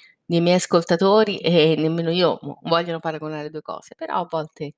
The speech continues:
eh, diciamo, mm, un po' di ricchezza serve comunque.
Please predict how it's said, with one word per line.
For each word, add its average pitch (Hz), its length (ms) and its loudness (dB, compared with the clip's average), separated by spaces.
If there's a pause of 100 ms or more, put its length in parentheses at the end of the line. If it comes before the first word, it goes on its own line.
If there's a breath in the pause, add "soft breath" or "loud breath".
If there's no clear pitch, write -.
(480)
eh, 170 420 2
diciamo, 175 440 0
mm, 147 180 -2 (500)
un 165 140 -8
po' 180 120 -2
di 180 80 -2
ricchezza 170 400 -4
serve 156 400 0
comunque. 160 640 -10